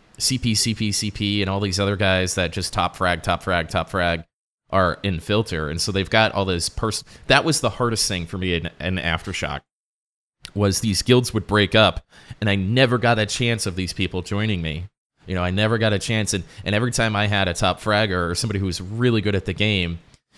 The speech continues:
and we're ready about to, like, move into castle sieges finally and all this kind of stuff, they go, "Hey, I'm gonna go join Vertex or Cho or quit the game or a tier one meme guild or something like that." And it's like, you know, if people like you stop <coughs> leaving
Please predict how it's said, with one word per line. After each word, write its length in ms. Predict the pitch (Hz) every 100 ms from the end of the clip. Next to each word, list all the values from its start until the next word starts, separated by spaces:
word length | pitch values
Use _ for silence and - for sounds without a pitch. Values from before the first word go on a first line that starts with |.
| -
and 160 | 92 90
we're 140 | 92
ready 280 | 87 127 139
about 220 | 127 117
to, 220 | 113 104
like, 200 | 98 101
move 180 | 113 117
into 100 | 110
castle 480 | 104 107 107 - 107
sieges 400 | - 110 101 98
finally 380 | - 107 107 107
and 100 | 101
all 80 | 104
this 140 | 101
kind 160 | 104 95
of 60 |
stuff, 240 | - 98 -
they 100 | 98
go, 180 | 101 95
"Hey, 260 | 104 98
I'm 140 | 95 95
gonna 120 | 95
go 260 | 95 92 87 85
join 240 | 98 85
Vertex 540 | 85 85 87 87 82
or 60 | 76
Cho 420 | - 85 85 87 78
or 200 | 73 80 - -
quit 200 | 107 92
the 60 | 80
game 300 | 92 85 76
or 100 | 78
a 60 |
tier 240 | - 104 87
one 260 | 90 85
meme 220 | 82 85 85
guild 320 | 85 85 80
or 60 |
something 320 | 78 98 85 82
like 160 | 80
that." 180 | 87 85
And 80 | 78
it's 140 | 78 95
like, 140 | 80 - _ -
you 100 | 101
know, 240 | 120 143 143
if 300 | 107 95 -
people 360 | - 139 131 151
like 280 | 123 110 -
you 200 | 107 92
stop 280 | - 98 92
<coughs> 100 | -
leaving 420 | 95 98 85 82